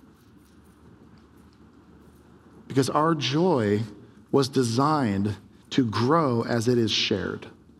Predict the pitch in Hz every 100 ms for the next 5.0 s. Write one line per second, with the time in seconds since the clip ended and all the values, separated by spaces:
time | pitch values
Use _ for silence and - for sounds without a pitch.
0 | - - _ - - - - - 135 131
1 | 135 147 185 180 147 165 160 143 120 98
2 | 101 - - - - - - - - -
3 | - - - - 120 139 156 135 139 143
4 | 156 165 180 151 123 151 170 165 151 135